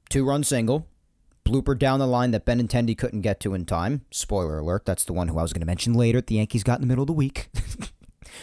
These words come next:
But we already know that. But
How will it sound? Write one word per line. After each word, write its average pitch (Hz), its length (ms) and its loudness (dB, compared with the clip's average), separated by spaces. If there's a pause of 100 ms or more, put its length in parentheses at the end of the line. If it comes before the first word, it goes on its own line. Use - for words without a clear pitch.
But - 100 -6
we 85 100 -4
already 92 240 0
know 78 160 -2
that. 73 220 -4 (920)
But 117 420 2